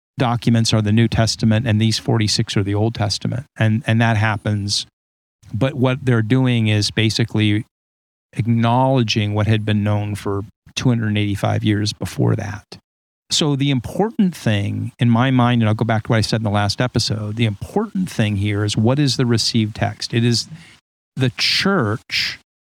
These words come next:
of the apostles that gives us the scriptures, not, as Protestants think,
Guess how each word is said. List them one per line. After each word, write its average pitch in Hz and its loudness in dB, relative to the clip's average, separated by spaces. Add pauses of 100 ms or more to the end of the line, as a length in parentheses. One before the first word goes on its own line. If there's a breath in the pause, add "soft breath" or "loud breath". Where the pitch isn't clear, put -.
(220)
of 135 0
the 147 4
apostles 113 -2 (140)
that 120 -2 (180)
gives 127 0
us 113 -2 (140)
the - -4
scriptures, - -4 (1040)
not, 123 2 (120)
as 120 0
Protestants 143 -2
think, 104 -4